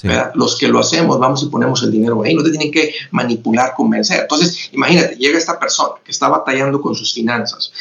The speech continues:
Speaker 2: tiene tal vez la luz cortada, está con las cosas muy tensas financieramente, y luego llega y alguien le da bien duro ahí a la hora de la pedida. "No, este, la, la, la viuda lo dio todo,
Speaker 1: Sí, sí,
Speaker 2: lo
Speaker 1: sí.
Speaker 2: dio sacrificalmente". O sea,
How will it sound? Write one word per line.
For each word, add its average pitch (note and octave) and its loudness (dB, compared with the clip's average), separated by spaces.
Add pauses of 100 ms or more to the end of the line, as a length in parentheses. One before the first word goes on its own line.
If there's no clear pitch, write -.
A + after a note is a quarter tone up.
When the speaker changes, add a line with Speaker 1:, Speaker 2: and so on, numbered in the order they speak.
(120)
Speaker 2:
tiene D#3 0
tal C#3+ 0
vez C#3+ 4
la C#3 2
luz C3 2
cortada, A#2+ -2
está - -6
con D3 -6
las C#3 -4
cosas C#3+ 0
muy C#3+ 2
tensas C#3 -2
financieramente, B2 0 (260)
y - 0
luego C3+ 4
llega D3 4
y A#2+ 0
alguien D3 2
le C3+ 2
da C3 2
bien F3 -2
duro F#3 4
ahí D#3+ 2 (180)
a - -4
la B2 2
hora C#3 0
de C3+ 0
la A2+ -2
pedida. A#2+ -2 (240)
"No, F3+ 2
este, A2 0 (420)
la, - -6
la, - -8
la - -4
viuda F3 2
lo A#2 -2
dio C3+ 0
todo, E3+ 2
Speaker 1:
Sí, G#2+ 4 (500)
sí, G2 -2
Speaker 2:
lo - 2
Speaker 1:
sí. - -
Speaker 2:
dio D#3 2
sacrificalmente". D#3 2 (500)
O - -6
sea, - 0